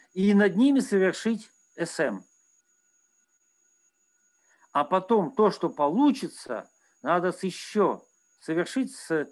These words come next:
э, операцию с каким-то типом три, ну и с тем типом, который получится. И вот получится обязательно вот этот тип. Ну, должен получиться, согласно нашего определения.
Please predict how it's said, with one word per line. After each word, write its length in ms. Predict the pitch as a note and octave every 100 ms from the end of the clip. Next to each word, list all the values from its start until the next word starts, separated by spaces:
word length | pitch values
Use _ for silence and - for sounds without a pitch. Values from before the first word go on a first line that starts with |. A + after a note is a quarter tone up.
| _ _ _ _ -
э, 240 | A#2+ A#2 _ _ _ _ _
операцию 640 | - A#2+ F3 E3 C#3 - C3
с 100 | -
каким-то 440 | - - F#3 C#3
типом 460 | D#3+ - - B2+ G2+
три, 440 | - F3 B3+ A#3 _ _ _ _
ну 120 | F3+ C4
и 100 | A#3
с 140 | -
тем 240 | F#3 D#3+
типом, 400 | - B3 A3+ A#3+
который 300 | D3+ D#3+ A3
получится. 640 | F3 C#3 G#2+ - - - - _ _ _ _ - -
И 60 | G#3
вот 200 | C#4+ -
получится 400 | G#3+ C#4+ - G#3
обязательно 440 | F3 F#3 A#3 A3
вот 120 | F3+
этот 280 | D3+ C#3 -
тип. 260 | - - _ _ _ _ _ _ _ _ _ -
Ну, 80 | D#3
должен 400 | F3 E3 A#2+ G2
получиться, 600 | A2+ A2 - - - _ _ _ _ _ _ _ _ _ _
согласно 520 | C3 B2+ C#3+ - -
нашего 300 | C3 - A#2+
определения. 640 | - B2 B2 G#2+ F#2+ G2+